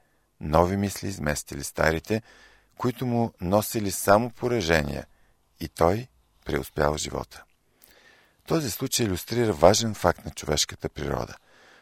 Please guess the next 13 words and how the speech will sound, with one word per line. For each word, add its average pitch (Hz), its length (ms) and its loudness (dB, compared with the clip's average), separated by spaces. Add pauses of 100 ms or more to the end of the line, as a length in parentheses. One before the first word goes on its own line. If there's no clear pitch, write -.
Човек 113 300 2
може 107 240 0
да 101 80 -6
насочва 98 460 -4
мислите 95 480 -4
си - 140 -6
към 73 420 -2 (840)
провал 82 460 4 (100)
и 87 100 -6
нещастие, 104 800 -2 (240)
но 107 120 -2
също - 300 -8
така 127 300 2